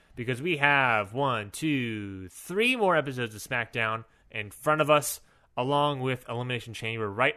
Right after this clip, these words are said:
around the corner. So far for Elimination Chamber, we've got Baszler, Asuka, Banks, Carmella, Cross, and Naomi in Elimination Chamber match for the SmackDown Women's Championship. We have Kevin Owens, Drewy Gooks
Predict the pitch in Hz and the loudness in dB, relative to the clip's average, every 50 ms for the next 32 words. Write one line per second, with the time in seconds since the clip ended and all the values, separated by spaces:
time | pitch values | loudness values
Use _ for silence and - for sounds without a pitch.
0 | - - 110 117 117 117 110 104 98 - - 208 220 196 180 180 175 - _ _ | -4 -6 -2 -2 -2 -2 -4 -8 -10 0 4 6 6 6 4 2 -2 -6 _ _
1 | _ _ _ _ _ _ _ _ _ _ - - - 175 185 - - 165 156 156 | _ _ _ _ _ _ _ _ _ _ -18 -6 0 2 2 4 6 6 6 6
2 | 135 151 147 147 156 156 156 135 143 139 127 - 147 147 147 143 143 131 127 135 | 6 0 -2 -2 -2 -4 -4 -6 -8 -12 -6 -4 -4 -2 0 -2 -2 -2 0 -2
3 | 135 127 113 - 143 131 131 127 131 - 123 110 - 170 180 214 202 139 117 107 | -2 -2 -2 2 4 6 6 6 4 2 -4 -4 0 4 4 4 4 2 0 -6
4 | 95 - - 139 156 165 147 - - 117 101 90 - - 147 160 147 110 104 - | -8 -4 0 2 2 2 2 0 -6 -8 -8 -8 2 4 4 4 4 2 -4 -12
5 | - - - 123 120 127 143 147 147 147 151 151 - - - - 160 160 170 170 | -16 -6 -4 -4 0 2 0 2 2 2 0 0 -4 -10 -6 -2 0 0 0 0
6 | 156 - 160 143 135 135 135 143 147 151 151 156 151 151 - _ _ _ _ _ | -4 -8 -8 -6 -4 -4 -2 -2 -2 -2 -2 -4 -4 -6 -10 _ _ _ _ _
7 | 117 110 120 131 151 151 156 151 143 - 151 135 135 143 139 139 139 135 139 131 | -12 -8 -6 -4 -4 -2 -2 -2 -2 -4 -8 -6 -6 -6 -6 -4 -2 -2 -4 -4
8 | - 131 107 - - 123 120 - 113 107 104 104 104 - 175 185 175 180 180 156 | -6 -10 -10 -8 -6 -8 -6 -6 -8 -10 -10 -12 -8 -4 -4 -4 -4 -4 -8 -6
9 | - 185 185 175 - _ _ _ _ _ _ _ _ _ _ - 147 143 143 139 | -4 -6 -6 -6 -8 _ _ _ _ _ _ _ _ _ _ -4 -2 2 4 4
10 | 139 135 135 135 127 - - - - 185 180 180 175 170 165 165 160 160 156 135 | 6 6 4 2 0 -6 -10 0 0 0 2 4 4 4 4 4 2 -2 -6 -10
11 | - - _ _ - 113 101 113 117 139 165 175 175 175 165 135 120 139 143 143 | -14 -20 _ _ -18 -16 -12 -6 -2 0 2 4 4 4 2 2 0 0 0 0
12 | 135 - - - - - | 0 -4 -8 -10 -10 -12